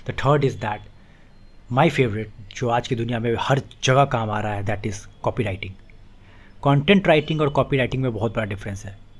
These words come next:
कंटेंट राइटिंग आप कंटेंट के लिए लिखते हो, बस व्यूज़ के लिए, रीच के लिए, वो अलग गोल है। कॉपीराइटिंग का मतलब होता है सेल्स करवाना, सिंपल,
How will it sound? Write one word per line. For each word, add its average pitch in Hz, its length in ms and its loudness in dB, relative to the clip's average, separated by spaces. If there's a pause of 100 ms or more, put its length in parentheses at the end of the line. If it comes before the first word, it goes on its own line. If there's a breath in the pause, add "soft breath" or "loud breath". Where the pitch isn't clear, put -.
(120)
कंटेंट 135 420 2
राइटिंग 147 280 2
आप 147 80 0
कंटेंट 131 560 4
के 147 100 4
लिए 120 80 2
लिखते 110 260 -6
हो, 104 80 -4
बस 113 200 -4
व्यूज़ 131 260 0
के 131 120 0
लिए, 120 340 0
रीच 135 260 0
के 123 160 -2
लिए, 117 120 -2
वो 127 120 0
अलग 139 180 4
गोल 104 220 -2
है। 101 80 -8 (440 loud breath)
कॉपीराइटिंग 170 520 6
का 175 60 4
मतलब 147 280 4
होता 139 200 2
है 135 60 6
सेल्स 113 280 -2
करवाना, 98 440 -8 (220)
सिंपल, 139 460 2